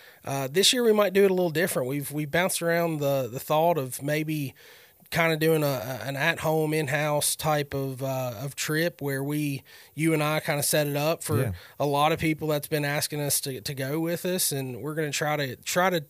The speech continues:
Speaker 1: take on some of that, um, and have a goal in mind and, uh, have it in a purpose. Um, I, you know, I, I, I,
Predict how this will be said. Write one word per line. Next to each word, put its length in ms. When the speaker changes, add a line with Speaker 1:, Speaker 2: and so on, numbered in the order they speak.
Speaker 1:
take 280
on 200
some 200
of 60
that, 360
um, 220
and 80
have 180
a 40
goal 340
in 80
mind 260
and, 100
uh, 240
have 260
it 180
in 160
a 40
purpose. 540
Um, 360
I, 200
you 160
know, 100
I, 180
I, 100
I, 80